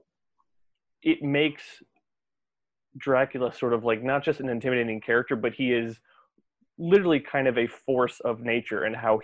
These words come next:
he is able to bend kind of physical reality and the environment around him. And it really, I think, does a great job of sort of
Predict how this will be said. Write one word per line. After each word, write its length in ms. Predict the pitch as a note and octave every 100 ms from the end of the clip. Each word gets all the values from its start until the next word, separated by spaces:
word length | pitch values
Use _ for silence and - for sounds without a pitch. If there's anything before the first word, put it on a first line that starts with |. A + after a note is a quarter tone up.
| -
he 140 | C3+
is 200 | C3 B2
able 240 | B2 A#2+ A#2
to 140 | -
bend 520 | A2+ G#2+ A#2 A#2 A#2 A2+
kind 160 | - A2+
of 100 | G#2+
physical 400 | - A#2+ A#2 A#2
reality 460 | A2+ A2+ A2 A#2 G#2
and 180 | A2+ A2+
the 60 | A2
environment 520 | G#2+ A2+ A2 A2 A2+
around 500 | G#2+ G#2+ A2 B2 D#3
him. 280 | E3 F#3 G#3+ G#3 - - _
And 200 | C#3 C3+
it 160 | C3 C3
really, 300 | C#3 D#3 C3+
I 60 | C3
think, 260 | C#3+ B2
does 140 | A2+ A#2
a 60 |
great 320 | A2 B2 B2 A#2
job 220 | A2+ A#2
of 140 | G#2+
sort 240 | - A#2+ A2+
of 160 | A2